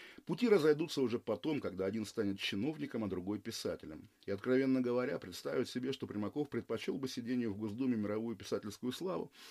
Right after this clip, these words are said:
гораздо проще, чем вообразить, что Глуховский жалеет, что вслед за своим первым издателем Константином Рыковым в конце нулевых не пошел в Госдуму от "Единой России". Наверное, натяжкой будет предполагать, что Примаков, строя козни Глуховскому,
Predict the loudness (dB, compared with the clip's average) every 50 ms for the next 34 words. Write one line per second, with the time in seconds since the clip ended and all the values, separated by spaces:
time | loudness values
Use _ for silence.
0 | -18 -16 -2 2 4 4 4 4 4 2 2 2 2 2 2 2 0 -4 -6 -6
1 | -2 0 2 2 2 2 2 2 2 2 2 0 -2 -4 -4 -2 0 0 0 0
2 | 2 0 0 0 0 -4 -6 -6 -4 -4 -4 -2 -2 -2 -4 -4 -6 -12 -10 -8
3 | -6 -6 -6 -6 -6 -4 -4 -4 -4 -2 0 0 0 2 0 0 0 0 0 0
4 | -2 -4 -6 -4 -4 -6 -6 -6 -8 -6 -4 -2 -2 0 0 0 -2 -2 -4 -6
5 | -6 -8 -14 -20 -20 -18 -8 -4 -2 -2 -2 -2 -2 -2 0 0 0 -2 -2 -4
6 | -4 -4 -4 -4 -4 -4 -4 -6 -4 -4 -4 -4 -4 -4 -4 -2 -4 -4 -6 -6
7 | -8 -6 -6 -6 -4 -4 -4 -4 -4 -6 -8 -12 -12 -14 -18 _ -20 -20 -20 -20
8 | -20 -20 -18 -18 -18 -12 0 4 8 10 10 10 8 6 6 6 6 6 6 6
9 | 6 6 4 2 0 0 0 0 0 -4 -2 2 2 4 4 4 4 2 0 -2
10 | -4 -4 -2 0 0 -2 -2 -2 -4 -4 -4 -4 -2 0 0 0 0 0 -2 0
11 | 0 0 0 0 0 0 0 -2 -2 -4 -4 -4 -2 -4 -4